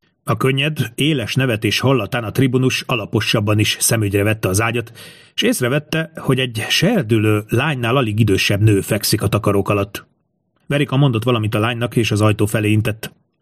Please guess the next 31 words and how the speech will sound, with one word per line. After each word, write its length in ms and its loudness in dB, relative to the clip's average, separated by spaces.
A 120 0
lány 220 0
azonnal 340 2
kiugrott 440 0
a 40 -2
takarók 400 0
alól, 280 -4
és 80 0
az 120 2
ágy 220 -2
végébe 420 -2
dobott 380 -2
viseletes 580 0
köpenyt 380 -2
felkapva 580 -4
a 100 0
jövevények 560 2
felé 220 -2
rohant. 420 0
Quintilus 440 2
odébb 260 0
lépett, 480 -2
utat 320 2
engedve 340 0
a 60 2
lánynak, 340 -4
és 160 2
megcsodálta 640 0
annak 280 0
karcsú 340 0
testét. 480 -2